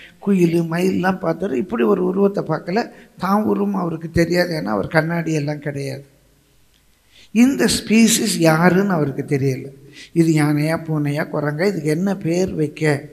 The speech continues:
அப்படின்னு தெரியல. நல்லா கவனிங்க. அவருக்கு இதுக்கு என்ன பேர் வைக்கன்னு தெரியல. அந்த species இப்படியே கிட்ட வருது. ஏதோ ஒரு ஆசம் reverence ஒருவேளை அவருக்கு வந்திருக்கலாம். ஆனா அந்த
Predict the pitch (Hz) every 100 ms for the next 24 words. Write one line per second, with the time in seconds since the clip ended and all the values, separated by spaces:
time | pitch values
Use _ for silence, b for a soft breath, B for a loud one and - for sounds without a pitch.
0 | - - 139 143 143 160 196 165 139 135
1 | 123 - 143 170 196 160 143 147 151 139
2 | 135 180 240 B B B B - 214 208
3 | 180 165 165 220 226 - 170 185 180 147
4 | 160 196 196 147 135 127 - _ B B
5 | B B 156 196 202 - - 196 202 175
6 | 151 185 - 190 185 208 196 160 - 220
7 | 160 185 233 214 165 175 196 - 185 151
8 | 160 175 202 214 - 165 165 180 156 160
9 | - 156 175 180 156 - 160 - - b
10 | b b b b b b 254 247 214 185